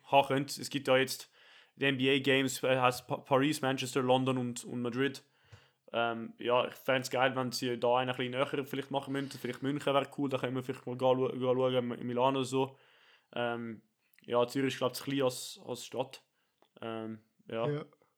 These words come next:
Speaker 2: Aber gell, es hat ja so eine American Football League gehabt. Und dort hat
Speaker 1: Ja,
Speaker 2: Zürich eine Mannschaft
Speaker 1: N F L.
Speaker 2: bekommen.
Speaker 1: N F L, äh, Europe hat's gehabt.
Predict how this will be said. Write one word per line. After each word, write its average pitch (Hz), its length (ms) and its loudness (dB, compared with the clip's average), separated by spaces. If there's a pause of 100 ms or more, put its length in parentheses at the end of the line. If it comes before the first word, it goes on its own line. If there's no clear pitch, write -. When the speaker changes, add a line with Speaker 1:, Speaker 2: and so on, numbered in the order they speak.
(460)
Speaker 2:
Aber 143 160 2
gell, 190 140 6
es 202 60 2
hat 190 140 4
ja 156 100 4
so 143 120 2
eine 127 320 4 (120)
American 147 400 2
Football 190 440 4
League 175 260 2
gehabt. 156 240 2 (440)
Und 139 180 0
dort 190 140 4
hat 196 100 6
Speaker 1:
Ja, 135 100 6
Speaker 2:
Zürich 151 140 8
eine 135 140 8
Mannschaft 139 240 8
Speaker 1:
N - 60 8
F - 60 -4
L. 143 100 4
Speaker 2:
bekommen. 156 340 2 (240)
Speaker 1:
N 147 160 6
F 156 160 4
L, 139 540 4
äh, 127 260 2
Europe 135 260 4
hat's 135 140 -4
gehabt. 113 240 -4